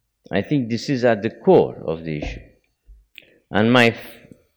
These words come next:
final, uh, A is arrangements can be considered for the Persian Gulf security, I mean.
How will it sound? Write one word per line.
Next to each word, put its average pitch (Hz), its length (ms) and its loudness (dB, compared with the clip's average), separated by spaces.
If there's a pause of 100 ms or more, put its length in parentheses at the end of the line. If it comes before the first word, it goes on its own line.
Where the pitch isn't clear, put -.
final, 139 540 6 (1300)
uh, - 100 -12 (100)
A 120 260 6 (300)
is - 300 -10 (140)
arrangements 127 960 4
can 175 280 0
be 156 220 0
considered 160 760 -4 (1700)
for 104 180 -2
the 95 100 -4
Persian 107 380 0
Gulf 107 160 0
security, 80 540 -6
I 71 60 -6
mean. 67 220 -12